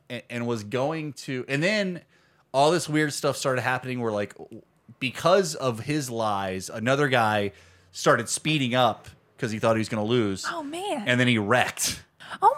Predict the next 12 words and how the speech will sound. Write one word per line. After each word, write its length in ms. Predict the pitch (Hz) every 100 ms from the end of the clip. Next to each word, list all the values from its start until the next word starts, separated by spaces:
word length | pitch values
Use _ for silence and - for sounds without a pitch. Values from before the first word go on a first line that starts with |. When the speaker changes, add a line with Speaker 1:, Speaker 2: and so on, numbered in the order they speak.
| 523
Speaker 2:
my 180 | 370
gosh. 760 | 254 285 381 494 311 - - -
Speaker 1:
And 180 | 269 135
then 500 | 185 226 190 175 160 _ _ _ _ _ 117
the 160 | 123
other 200 | 196 254
guy 400 | 185 139 123 120
who 120 | 120 123
was 160 | 110
in 120 | 117
the 60 | 110
lead 460 | 107 107 104 107